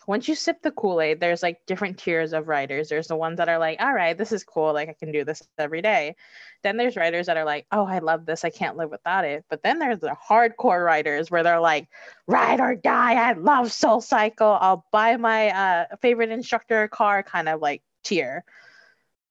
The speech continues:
And so obviously I've dealt with a lot of 'em, um, in different tiers, <laughs> but there's just, like, a good handful of people that are literally ride or die for Soul Cycle.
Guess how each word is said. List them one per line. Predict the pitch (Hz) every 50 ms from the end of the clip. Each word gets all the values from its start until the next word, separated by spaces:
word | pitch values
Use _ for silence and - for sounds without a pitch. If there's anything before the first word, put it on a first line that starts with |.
| _ _ _ _ _ _ _ _ _ _ -
And | 185 185 175 175
so | - 214 185 170
obviously | 156 170 180 175 180 190 190 - 185 170
I've | 165 160 165
dealt | - 165 156 120 143
with | 160 -
a | 160 151
lot | 151 151 156 156
of | 156 143 147
'em, | 139 139 147 151 165 165 _ _ _ _ _ _ _ _ -
um, | - 160 156 147 139 139 151 -
in | 185 180
different | 165 180 165 185 160 165
tiers, | - - 180 156 156 156 156 156 156 147 147 156 - -
<laughs> | - - - - - - 220 190 -
but | - 165 156
there's | - 185 190 190
just, | - 226 - -
like, | 220 214
a | 196 165 - _ _ -
good | 208 220 220
handful | 220 208 208 180 180 185 - 180 170
of | 165 160
people | - - 180 165 - 156 156
that | 151 151 147 -
are | 135 160 160 170
literally | 170 160 170 170 165 165 165
ride | 160 151 156 160
or | 156 156
die | 156 139 143 139 135
for | 139 - 170
Soul | - 156 139
Cycle. | - - 143 165 - 160 156 156 165